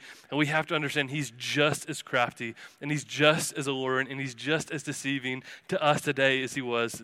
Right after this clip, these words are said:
then. We have to be sober-minded because he's prowling around looking to destroy us.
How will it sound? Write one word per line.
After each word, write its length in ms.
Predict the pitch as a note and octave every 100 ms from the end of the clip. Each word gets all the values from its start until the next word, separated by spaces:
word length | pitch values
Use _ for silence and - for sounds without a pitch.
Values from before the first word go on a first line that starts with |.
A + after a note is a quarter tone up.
| B2
then. 320 | B2+ G#2+ G#2+
We 140 | B2
have 380 | - - D#3+ D3+
to 80 | -
be 140 | C#3
sober-minded 800 | C#3+ - C3+ C3 B2+ A#2+ A#2+ B2 B2 - - -
because 280 | D3 C#3+ B2
he's 160 | C3+
prowling 720 | - - - C3 B2+ C3 C#3 C3+
around 360 | B2+ B2 A#2+
looking 760 | A#2+ A#2 C#3 - C3 A#2+ A#2 A#2 - - - -
to 140 | -
destroy 520 | A#2+ - - B2+ A#2 G2+
us. 560 | G#2+ G#2 - - -